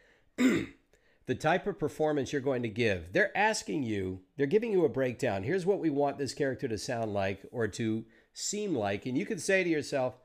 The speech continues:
"All right, I'll give them that. It's not what I would normally choose to do, but I'll give them that because I'd like to book the job." Or you could make a choice and say, "I don't want to do that, but I want to book this.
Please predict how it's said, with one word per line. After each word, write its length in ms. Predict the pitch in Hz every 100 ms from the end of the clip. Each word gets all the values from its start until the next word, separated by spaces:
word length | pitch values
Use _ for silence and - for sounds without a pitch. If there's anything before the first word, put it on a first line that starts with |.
| _ _ _
"All 100 | 226
right, 240 | 202 185 180
I'll 220 | 160 185 202
give 280 | 196 180
them 160 | 147 160
that. 220 | 135 110
It's 180 | 98 -
not 160 | 165 151
what 100 | 151
I 80 | 143
would 160 | 139
normally 340 | 123 127 123 117
choose 320 | - 120 107
to 60 | 101
do, 120 | 104
but 120 | 107
I'll 140 | 123 131
give 260 | 139 170
them 140 | 156 120
that 240 | 110 110
because 220 | 120 110
I'd 140 | 110 107
like 180 | 110
to 80 | 120
book 200 | 107 104
the 80 | 101
job." 400 | 92 104 92 87 -
Or 260 | 175 233
you 180 | 254 202
could 140 | 185 156
make 180 | 175
a 60 | 170
choice 300 | 147 175 143
and 100 | 151
say, 320 | - 131 107 - - _ _ _
"I 80 | 110
don't 200 | 120 107
want 240 | 101 127 -
to 100 | 101
do 180 | 92 82
that, 280 | 80 - - _ _
but 120 | 117
I 80 | 113
want 200 | 107 113
to 60 | 101
book 280 | 107 110
this. 360 | - - - -